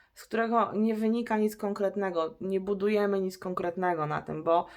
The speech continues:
e, ktokolwiek tam jest z zewnątrz, e, bo jest to moim zdaniem sytuacja natury, mm, uczuciowej, najpierw tą rozważymy, to też w tej chwili powinien zwrócić uwagę, e, na to, żeby zająć się swoimi własnymi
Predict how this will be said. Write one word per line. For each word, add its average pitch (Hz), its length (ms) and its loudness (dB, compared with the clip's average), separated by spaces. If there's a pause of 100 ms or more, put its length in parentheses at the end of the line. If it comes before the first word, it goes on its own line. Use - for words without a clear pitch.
(200)
e, 175 380 2
ktokolwiek 277 580 0
tam 233 200 0
jest 202 180 2
z 202 80 -6
zewnątrz, 175 760 0
e, 170 460 6 (180)
bo 180 100 2
jest 185 160 0
to 190 60 -2
moim 175 160 0
zdaniem 170 240 0
sytuacja 175 540 0
natury, 165 720 0
mm, 151 800 -6 (760)
uczuciowej, 170 680 2
najpierw 180 300 -2
tą 151 220 0
rozważymy, 151 840 -4 (380)
to 214 100 -10
też 294 200 0
w - 60 -14
tej 277 140 0
chwili 269 320 -2
powinien 226 460 0
zwrócić 214 440 -4
uwagę, 196 480 2
e, 180 840 4
na 185 160 0
to, 196 140 -2
żeby 185 220 -4
zająć 185 280 0
się 190 100 -4
swoimi 185 460 -2
własnymi 180 840 -4